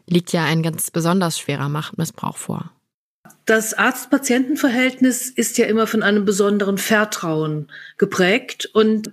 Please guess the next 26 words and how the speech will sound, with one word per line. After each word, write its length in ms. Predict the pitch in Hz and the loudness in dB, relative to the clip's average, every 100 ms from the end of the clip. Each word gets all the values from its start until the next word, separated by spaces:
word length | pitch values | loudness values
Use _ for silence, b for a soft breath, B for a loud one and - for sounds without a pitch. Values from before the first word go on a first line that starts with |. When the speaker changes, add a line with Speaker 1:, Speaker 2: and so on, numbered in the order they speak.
| _ | _
Speaker 2:
egal, 600 | 208 202 196 214 262 214 | -2 2 2 2 2 0
was 200 | 220 - | -2 0
mein 300 | 214 202 202 | 2 2 0
Arzt 480 | 202 180 175 - - | -2 -2 -4 -10 0
sagt, 640 | 196 190 254 269 - - B B B - | 2 4 2 -2 -10 -12 B B B 0
ich 360 | 240 240 - | 2 2 0
als 200 | 208 208 | 0 0
Patient, 720 | - 196 - 208 202 262 269 | -2 -2 0 2 4 2 2
der 100 | 220 | 2
nun 200 | 208 202 | 2 0
einmal 480 | - 190 190 185 185 | -2 -2 0 0 2
nicht 340 | 196 233 - - | 2 2 0 0
Medizin 480 | 202 175 - 202 | 0 -2 -2 -2
studiert 540 | 190 - 180 190 185 180 | 0 -2 2 2 2 0
habe, 500 | 180 190 202 226 240 B B B - | 0 2 2 2 0 B B B 2
muss 320 | 214 277 - | 4 4 0
meinem 380 | 233 196 190 - | 0 0 0 -2
Arzt 460 | 180 185 196 - | 0 0 -2 -4
vertrauen, 640 | - 202 - 196 208 175 160 | -2 -2 0 2 2 0 0
wenn 240 | 180 202 | 2 2
der 160 | 196 190 | 2 0
zum 160 | - 185 | -2 -4
Beispiel 360 | 180 175 - | -2 -4 -4
eine 200 | 185 180 | -2 -2
Therapie 560 | - 185 170 - 208 202 | -2 -2 -2 2 2 2
anordnet, 800 | 180 180 175 170 - 190 175 | 0 -4 -4 -8 -4 -2 -2